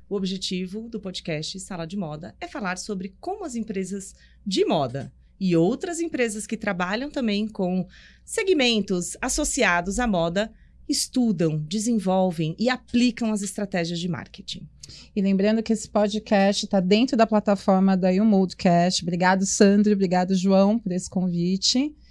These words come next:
Speaker 2: E vocês podem acompanhar tudo no YouTube também. Bora começar?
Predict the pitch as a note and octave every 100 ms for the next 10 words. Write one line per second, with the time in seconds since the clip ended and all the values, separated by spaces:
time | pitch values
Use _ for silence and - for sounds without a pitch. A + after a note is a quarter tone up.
0 | - - _ _ F#3+ F#3+ G3+ G#3+ A3 -
1 | G3+ G#3+ A3 G#3+ A3 G#3+ A3 A3+ G#3+ A3
2 | A#3 A3 A#3+ G#3 - B3 D#3+ C#3 D3 -
3 | F#3 F#3 F#3 F#3 B3 F4+